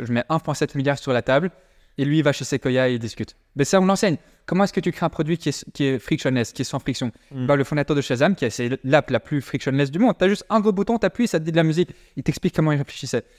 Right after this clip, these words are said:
Speaker 1: Comment est-ce que tu, tu t'étends à l'international ? Et ben, il y a le fondateur de Line qui t'explique, ok, j'ai pris Line et je l'ai, je l'ai mis dans cent trente villes dans le monde. C'est chaque fois à partir du réel pour enseigner des concepts, euh, par les gens qui sont les plus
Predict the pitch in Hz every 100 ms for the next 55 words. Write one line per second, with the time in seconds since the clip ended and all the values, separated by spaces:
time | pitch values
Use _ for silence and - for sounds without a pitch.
0 | _ _ - 185 208 - 190 - - 156
1 | 147 143 135 - - 139 147 160 151 139
2 | 131 127 127 123 185 131 123 113 139 120
3 | 127 120 117 151 - 123 - 139 160 _
4 | _ _ 196 - 151 143 - 139 131 156
5 | 123 123 123 117 120 135 131 110 - 151
6 | - 135 127 127 135 120 113 107 - _
7 | _ _ - - - - - 180 160 -
8 | 175 139 143 180 151 135 214 - _ _
9 | _ _ _ _ _ _ - 180 160 180
10 | 170 185 147 - 135 190 - _ _ _
11 | _ 127 127 123 123 123 120 120 - 175
12 | 170 127 147 156 - 123 113 - 156